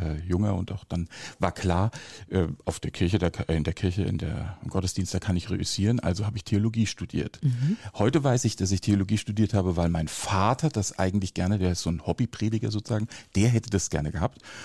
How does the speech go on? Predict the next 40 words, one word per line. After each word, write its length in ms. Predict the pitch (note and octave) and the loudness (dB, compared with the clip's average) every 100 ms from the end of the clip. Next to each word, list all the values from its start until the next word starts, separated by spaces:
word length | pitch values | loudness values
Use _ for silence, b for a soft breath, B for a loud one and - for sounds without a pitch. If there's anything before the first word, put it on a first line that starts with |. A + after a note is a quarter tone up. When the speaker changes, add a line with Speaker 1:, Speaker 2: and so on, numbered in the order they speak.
| B - | B 2
Speaker 1:
Und 120 | G2+ | 4
ich 120 | G3+ A3+ | 4 4
habe 100 | G3 | 4
es 100 | E3 | 6
Speaker 2:
Ah, 40 | |
Speaker 1:
nicht 200 | B2 - | 6 4
Speaker 2:
spannend. 240 | - B3 | 4 6
Speaker 1:
reflektiert, 540 | F3+ D3 - A2+ B2 - | 6 4 4 4 4 2
als 240 | E2 G2 - | 0 0 0
braver 380 | F2+ G2 G2+ | 0 2 2
Sohn 280 | F#2 G#2 G#2+ | 2 2 4
habe 140 | G#2 G#2 | 2 0
ich 120 | - | 0
antizipiert, 680 | G#2 C3 - - C3 C3+ - B B B | 0 0 -6 -2 2 2 -2 B B B
was 180 | G2 - | -2 2
ihm 220 | C3 A2 | 6 6
wichtig 260 | A2 A#2 | 4 2
ist 160 | - - | 0 0
und 140 | G#2 | 2
habe 100 | G#2+ - | 2 0
das 180 | F2+ - | -4 -2
gemacht. 480 | D2 C#2 - - - B D3+ | -4 -4 -6 -12 -18 B 2
Speaker 2:
Mhm. 260 | D3 C3+ D3 | 2 2 0
Speaker 1:
Weil 140 | E2+ | 2
ich 100 | F2+ | 4
ja 80 | F#2+ | 2
auch 100 | E2 | 2
noch 140 | F2 D#2+ | 2 2
erfolgreich 400 | D#2 B2 F#2+ - | 2 4 4 2
dabei 260 | D#2+ D#2 | 2 2
war. 120 | D2 | 2
Also 220 | D#2 D#2+ C2 - | 0 -2 -4 -8
von 180 | - D2+ | -4 0
daher 400 | D#2+ F2 D#2+ D#2 | 2 2 2 -2
hat 100 | - | -6
sich's, 340 | - - - G#2 | -6 -8 -6 -4
habe 120 | F2+ | -4
ich's 80 | F#2+ | -4
nicht 140 | - | -4
gemerkt. 340 | E2+ F2 F2+ | -2 -2 -4